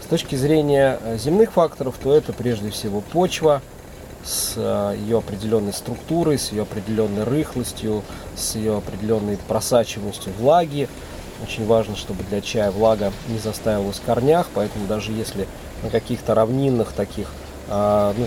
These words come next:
скажем так, не равнинных, а ровных площадках высаживают чай, то обязательно вокруг чайных посадок надо прокопать какую-то такую вот, а, канавку для того, чтобы туда стекала избыточная влага, чтобы она не застаивалась в корнях. Это очень важный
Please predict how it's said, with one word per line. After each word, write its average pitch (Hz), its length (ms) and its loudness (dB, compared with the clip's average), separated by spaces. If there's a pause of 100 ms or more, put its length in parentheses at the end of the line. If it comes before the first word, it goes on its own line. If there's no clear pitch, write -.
скажем - 200 -6
так, 98 100 -8
не 117 100 2
равнинных, 131 400 6
а 117 60 4
ровных 120 440 6
площадках 104 720 0
высаживают 110 540 0
чай, 175 220 2
то 123 120 -2
обязательно 107 460 2
вокруг 117 320 0 (420)
чайных 110 320 0
посадок 131 480 0
надо 113 280 4 (300)
прокопать - 500 2
какую-то 107 400 -4
такую 101 340 -4
вот, 104 140 0 (560)
а, 101 600 4
канавку 127 760 2 (180)
для 101 80 -4
того, 110 220 0
чтобы 107 220 -6
туда 101 220 2
стекала 113 640 2 (340)
избыточная 107 580 -4
влага, 151 360 4
чтобы 110 260 -2
она 123 160 2
не 127 220 2
застаивалась 110 600 2
в - 60 -14
корнях. 95 440 0
Это 101 180 -6
очень 117 260 -10
важный 98 300 -8